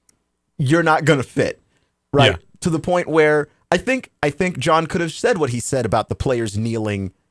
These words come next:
Speaker 1: five years ago.
Speaker 2: Mm-hmm.
Speaker 1: Can't say that now.
Speaker 2: Well, people are so on edge now about anything at all that's even slightly racially insensitive, whether it's intentional or not. You know, people are just so on edge about the whole situation. You have sort of the,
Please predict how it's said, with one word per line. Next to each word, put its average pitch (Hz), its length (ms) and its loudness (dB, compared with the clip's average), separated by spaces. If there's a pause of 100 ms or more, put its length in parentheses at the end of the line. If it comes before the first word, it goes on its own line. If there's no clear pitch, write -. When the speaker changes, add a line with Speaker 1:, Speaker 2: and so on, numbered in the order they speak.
(300)
Speaker 1:
five 156 440 0
years 98 280 -6
ago. 82 440 -4
Speaker 2:
Mm-hmm. 95 240 0 (800)
Speaker 1:
Can't 226 220 -4
say 240 240 0
that 104 220 -4
now. 90 400 -6
Speaker 2:
Well, 135 120 0
people 233 220 4
are 139 80 2
so 135 240 0
on 101 180 2
edge 95 280 -2
now 85 240 0
about 85 320 -2 (240)
anything 104 420 2
at 87 80 -2
all 90 520 2
that's 92 220 -2
even 85 260 -2
slightly 95 540 0
racially 90 460 -2
insensitive, 85 680 -4
whether 92 260 2
it's 87 100 -4
intentional 95 480 -2
or 85 140 -2
not. 90 400 -2 (460)
You 117 80 2
know, 98 40 6
people 120 220 4
are 110 40 2
just 101 140 -4
so 113 180 0
on 92 120 2
edge 95 180 0
about 87 200 0
the 87 80 0
whole 92 400 0 (460)
situation. 90 800 0 (340)
You 92 100 4
have 95 160 4
sort 107 140 0
of 92 60 0
the, 87 260 0